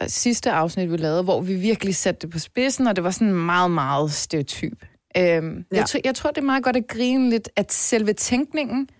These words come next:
Speaker 2: Mm.
Speaker 1: men også virkeligheden.
Speaker 2: Mm.
Speaker 1: Øhm, for ligesom at, fordi det er jo ikke det generelle billede. Altså sådan, der, der er jo rigtig mange kontraster til noget.
Speaker 2: Ja.
Speaker 1: Men nogle gange for ligesom at ophæve det, øhm, så er man også nødt til at, at fremhæve det.
Speaker 2: Helt sikkert,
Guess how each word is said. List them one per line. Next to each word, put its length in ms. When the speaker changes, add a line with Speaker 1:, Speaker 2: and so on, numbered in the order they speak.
Speaker 2:
Mm. 60
Speaker 1:
men 180
også 240
virkeligheden. 840
Speaker 2:
Mm. 280
Speaker 1:
Øhm, 340
for 180
ligesom 340
at, 100
fordi 180
det 100
er 40
jo 100
ikke 160
det 100
generelle 560
billede. 300
Altså 220
sådan, 220
der, 120
der 60
er 40
jo 100
rigtig 260
mange 160
kontraster 680
til 180
noget. 260
Speaker 2:
Ja. 140
Speaker 1:
Men 140
nogle 180
gange 220
for 200
ligesom 340
at 120
ophæve 500
det, 180
øhm, 520
så 160
er 40
man 140
også 220
nødt 220
til 100
at, 340
at 140
fremhæve 540
det. 160
Speaker 2:
Helt 280
sikkert, 280